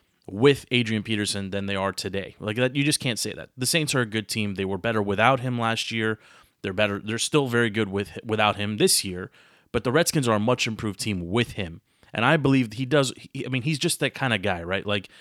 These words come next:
he's gonna say the right things, but deep down inside,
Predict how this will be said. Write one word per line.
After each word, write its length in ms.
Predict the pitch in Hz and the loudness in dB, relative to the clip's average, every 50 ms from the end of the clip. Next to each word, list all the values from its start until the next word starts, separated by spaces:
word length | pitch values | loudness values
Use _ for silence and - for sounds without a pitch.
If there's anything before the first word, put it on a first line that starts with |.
| - - - - | -20 -18 -8 -4
he's 100 | 120 113 | -2 0
gonna 160 | 131 147 135 | 0 2 2
say 240 | 120 - 139 135 143 | 2 2 2 2 2
the 80 | 135 123 | 2 2
right 220 | 120 117 - - | 2 2 0 -2
things, 220 | - 123 120 113 | -4 -4 -4 -4
but 140 | 101 110 98 | -4 -6 -6
deep 180 | - 151 143 131 | -4 -6 -4 -2
down 180 | 139 127 120 | 0 0 0
inside, 480 | 113 104 - - 113 104 104 101 101 | 0 -2 -2 0 0 2 2 2 0